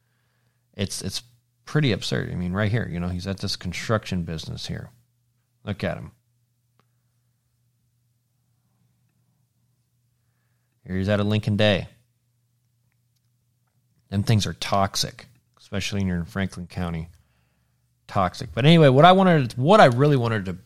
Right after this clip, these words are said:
you know, bring up here was, was this right here.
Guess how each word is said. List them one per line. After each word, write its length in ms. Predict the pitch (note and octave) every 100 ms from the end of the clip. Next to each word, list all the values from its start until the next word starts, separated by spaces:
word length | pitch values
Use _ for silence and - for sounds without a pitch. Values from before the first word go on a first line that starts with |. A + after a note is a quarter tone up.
| _ -
you 120 | G2
know, 120 | E2 - _
bring 180 | A2 G#2
up 180 | F#2 -
here 160 | F2+
was, 300 | F2+ F2 -
was 300 | G2+ A2 G2+
this 460 | C3 G#3+ - - - - _ _ _
right 300 | G2+ A2+ - - _ _ _ _
here. 340 | - - -